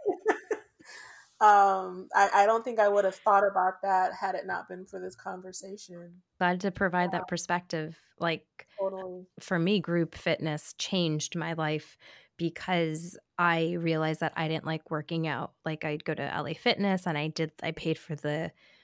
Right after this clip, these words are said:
Speaker 2: personal trainer that basically just watches you while you're on the treadmill and doesn't really do too much. Anyway, um, <laughs> so I, I did that. <laughs> But it wasn't until, like, I took a group,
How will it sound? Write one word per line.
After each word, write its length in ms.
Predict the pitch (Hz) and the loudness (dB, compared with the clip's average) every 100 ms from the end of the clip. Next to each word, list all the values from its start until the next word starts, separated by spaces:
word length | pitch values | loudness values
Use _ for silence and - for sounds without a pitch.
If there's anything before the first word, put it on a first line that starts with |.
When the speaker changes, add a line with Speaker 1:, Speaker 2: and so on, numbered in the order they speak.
| _ | _
Speaker 2:
personal 460 | - 170 - 165 147 | -4 -4 -2 -4 -4
trainer 440 | - 165 156 147 | -4 -2 0 0
that 180 | 151 147 | 0 0
basically 360 | 165 147 165 151 | 0 0 -2 -2
just 200 | 151 156 | -4 -4
watches 360 | 135 139 165 | -4 -4 -2
you 140 | 160 160 | 0 0
while 140 | 156 147 | -2 -2
you're 80 | |
on 120 | 151 139 | -2 -4
the 80 | |
treadmill 400 | 143 165 156 160 | -2 -2 0 -2
and 80 | 160 | -2
doesn't 180 | 147 165 | -4 -4
really 160 | 156 156 | -4 -4
do 140 | 165 | -4
too 120 | 196 | 0
much. 180 | 214 214 - - - - - - | 0 0 -6 -12 -12 -12 -10 -2
Anyway, 300 | 175 139 135 - - | 0 0 -2 -10 -6
um, 300 | 190 175 160 | 0 2 4
<laughs> 1200 | 165 - - _ _ _ _ _ _ _ - - | 2 0 -2 _ _ _ _ _ _ _ -12 -4
so 100 | - | 2
I, 100 | 202 170 | 4 4
I 80 | 196 | 0
did 280 | 190 214 170 | 4 4 4
that. 420 | 185 214 202 214 240 294 - - - - | 4 6 6 6 4 0 -2 -6 0 4
<laughs> 480 | 330 622 381 - 349 - - 403 - - - | 4 6 4 6 6 2 0 -6 -6 -12 -4
But 220 | 185 220 | 2 2
it 100 | 214 | 2
wasn't 420 | 185 185 185 214 | 0 0 2 2
until, 440 | 202 190 - 185 165 | 2 2 2 2 2
like, 180 | 165 - | 0 0
I 80 | 160 | -4
took 320 | 151 196 180 | -2 -2 -2
a 80 | 165 | -2
group, 400 | 151 165 170 - | -4 -2 -2 -4